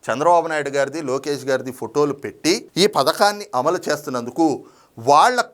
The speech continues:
కృతజ్ఞతల్ని, వాళ్ళ ధన్యవాదాల్ని తెలియజేసుకోవడానికని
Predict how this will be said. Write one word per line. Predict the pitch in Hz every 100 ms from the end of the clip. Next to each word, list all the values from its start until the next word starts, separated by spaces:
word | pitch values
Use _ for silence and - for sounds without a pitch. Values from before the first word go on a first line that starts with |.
| -
కృతజ్ఞతల్ని, | 233 277 214 208 226 175 165 190 151 113
వాళ్ళ | 131 196
ధన్యవాదాల్ని | 180 151 180 226 226 190 175 180 175 175
తెలియజేసుకోవడానికని | 208 165 190 185 165 165 147 139 139 175 143 180